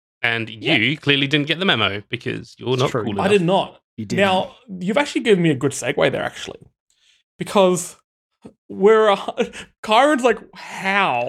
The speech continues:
Speaker 3: I
Speaker 2: Well,
Speaker 3: <laughs> it's,
Speaker 2: well,
Speaker 3: I'm, it's like
Speaker 2: okay.
Speaker 3: a sp-, it's a split of, like, how and also how dare you. <laughs>
Speaker 2: We've done, what, what is it? Episode a hundred and fifty-six odd. We've probably done about a hundred seventy with all the bonus episodes we've done on the Story Mode podcast.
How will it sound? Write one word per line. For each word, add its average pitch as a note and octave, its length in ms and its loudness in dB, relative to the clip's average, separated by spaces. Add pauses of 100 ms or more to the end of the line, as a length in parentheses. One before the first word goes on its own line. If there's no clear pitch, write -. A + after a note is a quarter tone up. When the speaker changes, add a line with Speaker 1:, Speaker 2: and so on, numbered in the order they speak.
Speaker 3:
I F3 100 4
Speaker 2:
Well, - 320 0 (440)
Speaker 3:
<laughs> - 0 - (260)
it's, A3 320 -2
Speaker 2:
well, C3+ 80 -6
Speaker 3:
I'm, A#3+ 220 0
it's B3 180 4
like A#3+ 120 -2
Speaker 2:
okay. B3 60 2
Speaker 3:
a A#3 60 2
sp-, - 220 -12
it's A#3 120 0
a A3+ 80 0
split C4+ 260 -4
of, D#4+ 120 -4
like, A#3 240 2
how F3+ 760 2 (100)
and E3+ 120 -2
also E3+ 300 2
how D#3 280 2
dare D3 240 4
you. C3+ 320 2 (680)
<laughs> D3 40 -8 (1200)
Speaker 2:
We've G#3 560 4
done, F#3 460 0
what, D#3+ 200 -2
what A3+ 120 2
is A3 100 -2
it? C3+ 160 -2 (180)
Episode F3+ 340 -2
a D3 60 4
hundred F3 340 -4
and D#3 160 -2
fifty-six - 1040 -6
odd. F3+ 340 0
We've A3+ 120 0
probably F#4 180 2
done F4 120 4
about A#3+ 120 2
a F#3+ 60 4
hundred E3 300 -2
seventy C#3 340 0
with C3+ 80 0
all C3 80 2
the B2+ 60 -2
bonus C3 300 0
episodes B2+ 280 -8
we've B2 100 -6
done B2+ 160 4
on B2 120 -4
the A2 60 -14
Story B2+ 240 -2
Mode B2 180 -2
podcast. B2+ 560 -4